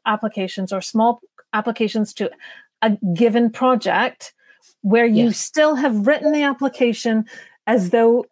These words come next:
Speaker 1: you know the kind, if you, after you've done trust fundraising for a while, you know what a funder wants, and you can answer seventeen funders' questions in one application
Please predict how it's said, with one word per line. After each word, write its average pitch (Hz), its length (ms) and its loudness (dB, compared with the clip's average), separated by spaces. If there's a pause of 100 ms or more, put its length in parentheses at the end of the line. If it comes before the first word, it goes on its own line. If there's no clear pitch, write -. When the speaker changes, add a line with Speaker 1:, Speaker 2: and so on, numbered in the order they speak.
(100)
Speaker 1:
you 220 200 2
know 277 200 4
the 311 100 -2
kind, 285 260 -4
if 247 200 -4
you, 262 120 -8
after 285 280 -2
you've 339 120 0
done 302 160 -2
trust 269 220 -4
fundraising 233 440 -2
for 240 120 -2
a 220 80 2
while, 196 420 0 (760)
you 233 220 2
know 247 220 4
what 240 260 2
a 226 40 -2
funder 220 400 -2
wants, 196 400 -6
and 233 200 0
you 233 80 0
can 240 160 0
answer 247 400 -2
seventeen 220 640 -2
funders' 208 560 -4
questions 202 500 -6
in 202 240 -4
one 196 200 -4
application 180 720 -8